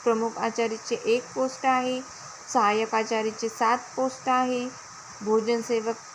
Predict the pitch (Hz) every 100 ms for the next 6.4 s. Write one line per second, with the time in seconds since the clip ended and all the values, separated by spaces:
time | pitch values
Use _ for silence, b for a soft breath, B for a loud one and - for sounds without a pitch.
0 | - 202 220 214 208 233 233 240 214 220
1 | 220 220 214 214 262 269 - 262 262 -
2 | 254 247 247 247 269 - - - - -
3 | - - - - 202 226 226 240 233 220
4 | 220 - - - - 233 269 262 262 262
5 | 247 247 240 254 254 220 196 220 233 247
6 | 269 254 262 277